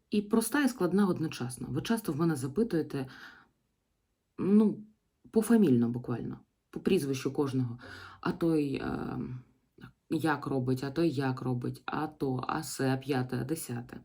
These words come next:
І як визначитись, е, що перед тобою людина відаюча? Дійсно.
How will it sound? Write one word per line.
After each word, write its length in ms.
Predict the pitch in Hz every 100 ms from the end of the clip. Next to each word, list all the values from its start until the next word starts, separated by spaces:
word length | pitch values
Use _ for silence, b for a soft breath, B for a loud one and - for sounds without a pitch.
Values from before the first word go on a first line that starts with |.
| B B B B B B B
І 100 | 151
як 220 | 214 330
визначитись, 960 | 151 233 233 196 - - 147 127 - -
е, 240 | 131 127 131 - _ _ _ _ _ _ _ _
що 240 | - 170 -
перед 260 | 151 151
тобою 480 | 135 127 190 233 175
людина 360 | 135 127 131 123
відаюча? 580 | 127 123 113 120 - - _ _ _ _ _ _ _ _ _ _ _ -
Дійсно. 500 | 127 120 - 120